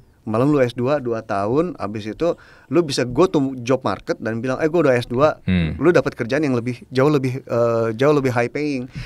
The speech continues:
Speaker 1: Nah, dari kerja, tiba-tiba income lu naik kan?
Speaker 2: Hmm.
Speaker 1: Nah, dari situlah lu bisa, eh, apa, eh, yang tadinya di kerjaan sebelumnya S satu,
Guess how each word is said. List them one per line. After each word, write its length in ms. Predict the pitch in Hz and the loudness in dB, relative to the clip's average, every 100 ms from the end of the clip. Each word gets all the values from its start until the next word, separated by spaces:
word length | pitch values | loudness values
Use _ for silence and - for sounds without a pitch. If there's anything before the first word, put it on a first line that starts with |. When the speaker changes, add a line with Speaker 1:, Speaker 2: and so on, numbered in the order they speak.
| - | -4
Speaker 1:
Nah, 200 | 139 120 | 0 0
dari 300 | 110 139 165 | 2 2 2
kerja, 420 | - 156 143 - - - - - | 0 0 0 -2 -10 -20 -20 -6
tiba-tiba 500 | - 139 147 240 175 | 0 2 2 4 4
income 280 | 139 123 123 | 2 0 -2
lu 100 | 185 | 0
naik 260 | 185 180 | 2 0
kan? 220 | 175 117 143 - - | -2 -6 -8 -12 -2
Speaker 2:
Hmm. 280 | 104 87 82 | 0 0 -4
Speaker 1:
Nah, 220 | - 110 | -4 -4
dari 280 | 90 107 113 | 0 0 0
situlah 480 | - 135 196 185 156 - - _ - - - - | -2 -2 2 4 2 -2 -20 _ -16 -14 -14 -10
lu 160 | 127 139 | -2 0
bisa, 380 | 139 113 139 - _ _ - - - - | 0 0 0 0 _ _ -20 -20 -20 -18
eh, 520 | - 123 120 117 117 110 | 0 4 4 4 2 0
apa, 220 | 113 156 156 | 0 0 0
eh, 640 | - 117 117 117 113 113 - - _ - | 0 2 2 2 0 -2 -6 -14 _ -2
yang 120 | 131 | 2
tadinya 360 | 131 131 135 135 127 | 2 2 4 2 2
di 260 | - 139 139 | -2 -4 -2
kerjaan 340 | - 131 135 | -2 0 0
sebelumnya 480 | 135 135 143 160 156 - _ | -2 -4 0 0 0 -6 _
S 180 | - 117 | -14 -4
satu, 400 | 131 127 156 156 | -2 0 0 0